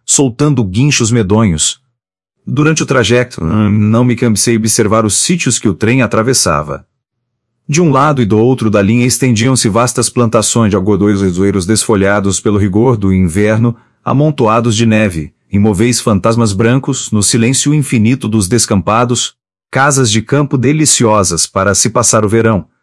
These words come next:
trancadas à neve, muito brancas e desoladas, riam, iam, como saudando a nossa passagem, e desapareciam rapidamente no horizonte esfumado.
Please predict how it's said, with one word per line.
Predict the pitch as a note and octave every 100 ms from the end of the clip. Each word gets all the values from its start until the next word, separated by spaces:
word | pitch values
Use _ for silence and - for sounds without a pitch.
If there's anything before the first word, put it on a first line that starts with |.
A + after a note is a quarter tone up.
| _
trancadas | D3 C#3+ D#3 D#3
à | D#3+
neve, | D3 C3 B2 B2+ _ _
muito | A#2+ E3 -
brancas | G2 A2+ C3+ A2+ F#2+
e |
desoladas, | F#2+ A2+ A#2 G#2+ G2+ F2 D2+ - G2
riam, | F#2+ F#2+ - -
iam, | D#3+ C#3+ -
como | - D#3+
saudando | - C#3+ D3+ E3+
a | B2
nossa | A#2+ -
passagem, | A#2 A2 - G2+ G2 G2 F#2 - -
e | C#3
desapareciam | D3+ D#3 D#3+ C3 A#2 D#3 B2+
rapidamente | A2+ D3 A#2+ A2 G#2+ A#2 B2
no | B2
horizonte | C#3 A#2 G2+ A#2+ A2+
esfumado. | - A2 F#2 D#2+ C#2+